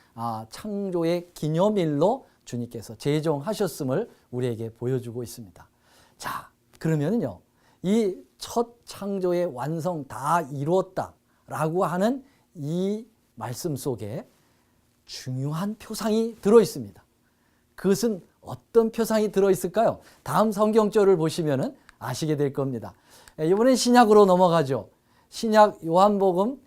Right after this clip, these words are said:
십구 장 삼십 절로 삼십일 절의 말씀을 보면은 예수께서 신 포도주를 받으신 후 가라사대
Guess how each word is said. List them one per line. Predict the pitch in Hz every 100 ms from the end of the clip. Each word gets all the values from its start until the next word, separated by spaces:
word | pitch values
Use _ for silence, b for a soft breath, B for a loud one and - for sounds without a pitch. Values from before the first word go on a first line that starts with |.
| b b
십구 | - 214 - 196
장 | 160 170 175 175 b b
삼십 | - 240 240 233 - -
절로 | 208 190 185 185
삼십일 | 175 233 220 220 160 170
절의 | 170 214 202 185
말씀을 | 135 131 135 160 156
보면은 | 120 120 127 120 123 254 - b -
예수께서 | 160 190 190 170 175 156 175 214 277 b b b
신 | - - 240 240 240 _ -
포도주를 | - 247 254 240 233 240 247 247 - b b -
받으신 | 117 117 131 139 120
후 | 151 110 95 _ _ -
가라사대 | 139 160 139 139 156 254